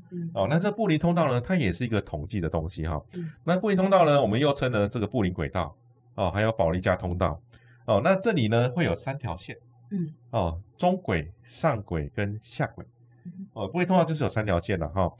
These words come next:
Speaker 2: 那中轨呢，就是 N 天的这个简单移动平均线。
Speaker 1: 嗯哼。
Speaker 2: 那通常我们讲 N 天哦，在一般的电脑里面设计都是二十天。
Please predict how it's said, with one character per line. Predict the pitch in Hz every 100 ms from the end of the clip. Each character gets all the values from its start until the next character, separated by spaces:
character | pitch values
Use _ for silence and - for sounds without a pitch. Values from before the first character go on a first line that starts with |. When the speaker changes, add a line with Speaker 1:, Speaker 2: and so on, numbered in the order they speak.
| - - -
Speaker 2:
那 | 170
中 | 175 233
轨 | 202 120
呢， | 123 175
就 | 156
是 | 170 160 165
N | 185
天 | 185 180 175
的 | 156 139 123 123
这 | 139
个 | 139 120 110 104 104
简 | 107 90
单 | 120 123
移 | 101
动 | 117
平 | - 90
均 | 95 101
线。 | 95 80 _ -
Speaker 1:
嗯 | 170
哼。 | 185 -
Speaker 2:
那 | 190
通 | 214 233
常 | 143
我 |
们 | 107 104
讲 | 90
N | - 127
天 | 117 113
哦， | 107 82 78
在 | 135 113 95 -
一 | 135
般 | 123 120
的 | 95 87
电 | 85 123
脑 | 78
里 | 76
面 | 82 90
设 | 104
计 | 92 87
都 | 87
是 | 85 82
二 | 87
十 | -
天。 | -